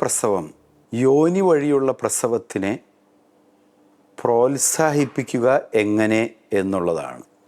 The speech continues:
ഒരു പ്രസവത്തിൻ്റെ ഒരുക്കം ഒരു അർത്ഥത്തിൽ പറഞ്ഞാൽ ഗർഭകാലത്തിന് മുമ്പും തീർച്ചയായും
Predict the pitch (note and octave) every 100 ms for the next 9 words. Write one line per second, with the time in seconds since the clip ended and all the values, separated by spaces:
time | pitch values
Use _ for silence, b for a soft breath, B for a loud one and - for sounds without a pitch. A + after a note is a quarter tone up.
0 | _ _ _ _ _ _ _ C#3+ C#3+ F3+
1 | F3+ C#3+ - D#3+ D#3+ D#3 E3+ D3+ D3 D3+
2 | D3+ - _ _ _ _ _ _ _ _
3 | _ _ _ C3 B2+ C#3 - D#3 G#2 D#2
4 | _ _ _ _ _ _ _ _ _ _
5 | _ _ _ _ _ _ _ _ _ _
6 | _ - A2 A2 C3+ C3 B2 - A#2+ C3+
7 | B2+ B2+ A#2+ A#2 A#2+ A#2 G#2+ G#2+ G#2 A#2
8 | C3 C3 C3+ C#3+ C#3 G#2 G#2 G2+ E2+ C#2+
9 | _ _ _ _ _ _ _ _ _ _
10 | _ - E3 F#3+ F#3 - G#3+ F3+ C3 F#2